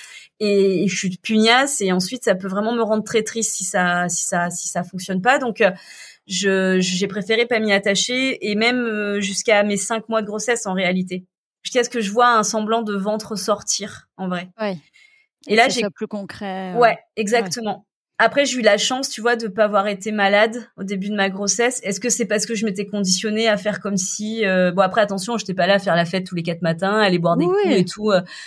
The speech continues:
Speaker 1: j'étais enceinte, je faisais les
Speaker 2: Ouais.
Speaker 1: choses bien, mais par contre, euh, voilà. Euh, et après, j'ai, euh,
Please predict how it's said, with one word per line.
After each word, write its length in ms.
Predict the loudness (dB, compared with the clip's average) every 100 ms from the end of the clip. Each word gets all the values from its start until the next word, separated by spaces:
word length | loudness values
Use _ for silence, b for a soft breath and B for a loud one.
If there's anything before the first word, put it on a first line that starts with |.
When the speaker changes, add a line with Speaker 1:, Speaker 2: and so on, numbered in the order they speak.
| B
Speaker 1:
j'étais 300 | -12 -10 -4
enceinte, 500 | -2 0 2 2 0
je 80 | -4
faisais 220 | -4 0
les 60 | 2
Speaker 2:
Ouais. 120 | 2
Speaker 1:
choses 180 | 2 -4
bien, 300 | 0 0 0
mais 140 | -2 -4
par 180 | -6 -6
contre, 280 | -14 -14 -8
euh, 40 |
voilà. 260 | -2 -2 -4 B B B B 0
Euh, 720 | 4 6 6 6 2 -2 -4 -6 -2
et 120 | 2
après, 360 | 2 2 0 0
j'ai, 400 | -2 -2 0 2
euh, 640 | 4 4 4 2 2